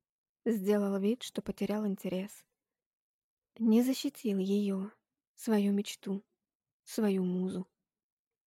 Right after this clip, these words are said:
И двадцать лет искал хоть малейшее сходство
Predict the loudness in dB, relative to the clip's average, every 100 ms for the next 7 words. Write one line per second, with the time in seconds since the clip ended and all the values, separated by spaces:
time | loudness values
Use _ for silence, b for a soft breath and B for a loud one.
0 | _ _ _ _ _ _ 6 8 6 2
1 | 0 -2 0 0 0 -6 -4 -2 -2 -6
2 | -8 -4 -2 0 -2 -4 -4 -4 -8 -8
3 | -8 -10 -8 -8